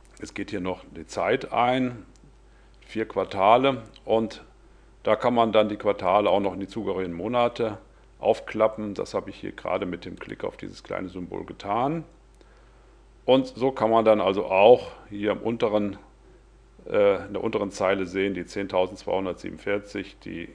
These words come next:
gibt es hier genauso. Die Gesamtsumme hat sich nicht geändert. Und so verteilt sich das dann auf die Quartale.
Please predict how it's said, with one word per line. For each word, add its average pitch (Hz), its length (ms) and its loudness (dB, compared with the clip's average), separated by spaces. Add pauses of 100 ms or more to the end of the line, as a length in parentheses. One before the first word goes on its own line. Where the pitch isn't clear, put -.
gibt - 260 -12
es - 140 -20
hier 87 240 -4 (480)
genauso. 110 760 -2
Die - 80 -16
Gesamtsumme 95 720 -10
hat 90 120 -8
sich - 140 -20
nicht 98 200 -12
geändert. 123 520 -2 (480)
Und 101 160 -8
so 117 80 -2
verteilt 92 460 2
sich - 160 -14
das - 160 -10
dann 95 160 -8
auf 87 160 -6
die - 80 -14
Quartale. 80 720 -6